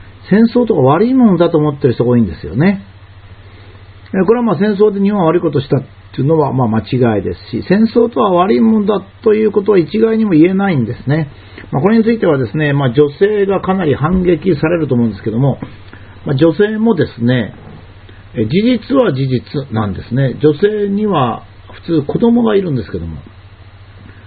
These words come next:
子供を殺されるときに、「あなたは抵抗しませんか？」って言って、やっぱ僕ね、母親だ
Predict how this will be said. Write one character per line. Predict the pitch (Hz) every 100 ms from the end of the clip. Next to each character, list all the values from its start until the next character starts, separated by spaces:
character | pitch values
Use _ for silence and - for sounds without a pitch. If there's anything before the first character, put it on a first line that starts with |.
| - - - -
子 | - 175
供 | 240 240 233 233 226
を |
殺 | - 175 214 214
さ | 220
れ | 214
る | 208 196
と | 208
き | 165 135
に、 | 143 165 175 - - - - - - -
「あ |
な | 139 208
た | 196
は | 131 -
抵 | 175 190
抗 | 190
し | 143
ま | 175 190
せ | 160
ん | 135
か？」 | 120
っ |
て | -
言 |
っ | 107
て、 |
や | 107
っ |
ぱ | 127
僕 | 101 156 139
ね、 | 127 98 - -
母 | - 147 196
親 |
だ | 220